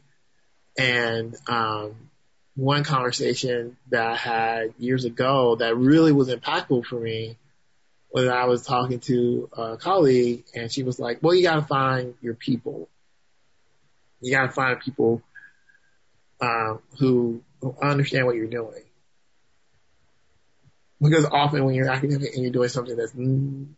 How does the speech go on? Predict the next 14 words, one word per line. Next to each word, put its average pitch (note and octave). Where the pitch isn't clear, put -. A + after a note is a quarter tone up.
even E3
slightly D3
non-normative, B2
you C3+
are B2+
no B2
longer, A#2
you're B2+
no B2+
longer A#2+
fitting -
in B2+
your A2+
department. -